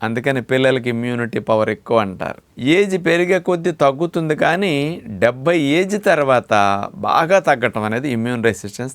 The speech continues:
తగ్గు-, జరుగుతుంది. ఈ ఇమ్యూన్ రెసిస్టెన్స్ తగ్గినప్పుడు మనలో హాని కలిగించే ఇన్ఫ్లమేటరీ మీడియేటర్స్ పెరిగిపోతాయి. అంటే కొంచెం వేస్ట్ కెమికల్స్ ఎక్కువ అయిపోతాయి లోపల.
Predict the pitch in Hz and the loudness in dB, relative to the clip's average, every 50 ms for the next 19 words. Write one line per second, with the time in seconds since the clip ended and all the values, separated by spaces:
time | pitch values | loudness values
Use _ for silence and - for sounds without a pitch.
0 | - - - 95 95 110 113 - _ - 101 104 107 104 120 120 117 - - - | -10 -10 -8 -8 -8 -10 -10 -12 _ -6 -2 -2 0 0 -2 -4 -8 -10 -12 -14
1 | - - - - _ _ _ _ _ - 117 113 120 135 156 175 190 208 208 208 | -12 -14 -16 -18 _ _ _ _ _ -4 -2 0 0 0 0 0 0 0 0 0
2 | 190 175 170 160 - 160 147 - - 160 156 139 - - 123 113 104 123 120 117 | 0 0 0 0 0 -2 -4 -2 -2 -2 -2 0 0 0 0 2 2 0 0 0
3 | 98 - 107 101 95 95 92 92 95 - _ _ _ _ _ _ _ - 95 117 | -2 -2 -4 -2 -2 -2 -4 -6 -8 -12 _ _ _ _ _ _ _ -6 -2 0
4 | 123 131 131 127 120 104 98 120 131 147 151 165 170 160 160 156 151 147 147 147 | 2 2 4 2 2 2 0 0 0 2 2 0 0 2 2 2 2 2 0 -2
5 | 147 143 131 - 143 131 117 107 107 107 107 110 - _ _ _ _ _ _ _ | -2 -4 -2 0 0 2 2 2 0 -2 -4 -8 -12 _ _ _ _ _ _ _
6 | - 127 143 147 - - 175 170 165 165 170 170 151 165 170 165 151 139 139 139 | -6 -6 -6 -6 -4 -2 -2 0 0 0 0 0 0 0 0 0 0 0 0 0
7 | 131 131 127 123 110 - 143 143 139 - - 120 110 113 110 110 - - 104 92 | 2 2 2 0 0 -2 -4 -8 -8 -4 -2 0 0 0 -2 -4 -2 -4 -4 -4
8 | - 95 92 98 110 - 165 170 _ _ _ _ _ _ _ _ - 143 143 139 | -4 -4 -6 -6 -6 -6 -8 -10 _ _ _ _ _ _ _ _ -4 -4 -2 -2
9 | - 131 117 113 143 165 170 - - - 135 - 147 139 135 131 - 139 135 120 | -2 -2 0 2 2 2 0 -2 -6 -6 -2 0 0 0 0 -2 -2 -2 -2 0
10 | - 131 123 - - - 165 151 131 123 104 - 104 95 - - 90 90 87 90 | 0 -2 -4 -4 -2 -2 0 2 2 0 -2 -2 -2 -4 -2 -4 -4 -4 -4 -4
11 | 90 90 - - - | -6 -6 -8 -10 -10